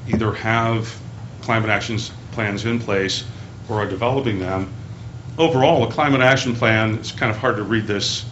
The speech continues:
graphic down the bottom, but essentially what you do is you figure out how much greenhouse gases you're emitting, you set goals to reduce them, you enact a plan to reduce them, you measure,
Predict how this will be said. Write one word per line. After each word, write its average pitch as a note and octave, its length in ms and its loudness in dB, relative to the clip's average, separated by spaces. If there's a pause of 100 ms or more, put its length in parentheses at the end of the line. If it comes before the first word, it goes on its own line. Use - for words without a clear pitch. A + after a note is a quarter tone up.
(340)
graphic A2 360 0
down G2+ 180 -2
the G2 60 -6
bottom, C#3 500 4 (160)
but C#3 80 4
essentially D3 460 4
what B2 160 2
you G#2+ 80 4
do A2+ 260 4
is G2 100 0
you G2+ 80 -4
figure B2 360 2
out A2+ 160 2
how A2 180 4
much G#2+ 320 0 (540)
greenhouse A2 360 2
gases G#2 460 0
you're G2+ 140 0
emitting, F#2 400 -4 (560)
you G#2+ 80 -2
set A#2+ 320 0
goals A#2 400 4
to C#3 80 -4
reduce G#2 420 0
them, G2 340 0 (540)
you G#2 140 0
enact A#2+ 320 4
a C#3 60 -2
plan G#2+ 540 0 (380)
to - 140 -6
reduce G#2 360 0
them, G2+ 340 0 (460)
you A#2 140 2
measure, A2 600 4